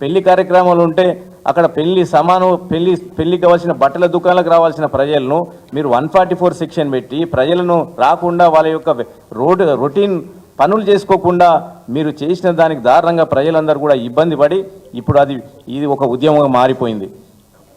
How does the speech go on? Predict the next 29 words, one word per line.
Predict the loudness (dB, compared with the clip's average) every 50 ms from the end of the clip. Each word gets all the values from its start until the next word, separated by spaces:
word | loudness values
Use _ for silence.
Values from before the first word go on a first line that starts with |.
| -6 -2 0
అప్పుడు | 0 0 2 0 0
ఎప్పుడైతే | 0 0 0 0 0 0 2 2 2 2 2 0 -6 -14 -20 -14 -6 -4
రెండు | -2 0 2 4
వేల, | 4 4 4 4 2
రెండు | 2 -2 0 0 2
వేల | 4 4 4 4 4
పదిలో | 2 2 2 2 2 2 2
జరిగిన | 2 2 0 0 0 0 0 0
మానుకోటలు | 0 2 0 0 0 0 0 0 0 2 2 2
ఏదైతే | 2 2 2 0 0 0
జరిగిందో | 0 0 0 2 2 2 2 4 2 2 0 -4 -14 -18 -8
మరొక్కసారి | -2 2 2 2 2 2 0 -2 0 4 4 2 4
మళ్ళా | 2 2 2 2
ఉద్యమంగా | 0 0 -2 0 0 0 0 -2 -2 -2
మారి | 0 2 2 2 2 0 -2 -4 -8 -16 -18 -14 -12
ఇప్పుడు | -8 -4 -4 -4
ఈ | -4
కాంగ్రెస్ | -2 -2 0 0 0 -2 -4 -6 -6 -6 -6
రేవంత్ | -4 0 0 0 -2 -2
రెడ్డి | -8 -8 -8 -2
సర్కార్కి | 0 0 0 0 2 2 2 2 2 -2 -4 -6 -6 -10 -20 -16 -12
ఈ | -10 -8 -6
మానుకోట | -2 0 2 2 2 2 0 -2 -2 -2 -2
నుంచి | -2 -4 -4 -6 -4
మొదలై | -2 -2 -2 0 0 0 0 -2 -4 -10 -18 -20 _ -10
ఈ | -8 -8 -8 -6
ఉద్యమం | -6 -6 -4 -2 0 0 0 0 -2 -4 -12 -18 -18 -14
ఇట్లే | -14 -12 -6 -2 -2 -2
కొనసాగుతది. | 0 0 0 0 0 2 2 2 2 2 -2 -2 -2 -4 -6